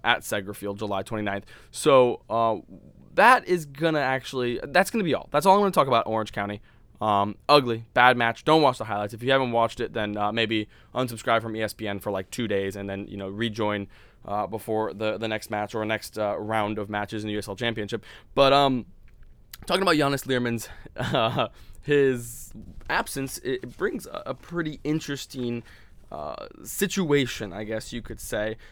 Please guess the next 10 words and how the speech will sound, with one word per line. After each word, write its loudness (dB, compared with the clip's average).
meaning -2
that 0
there's 2
a 0
pretty -4
significant -4
chance -8
we -4
might -4
see -6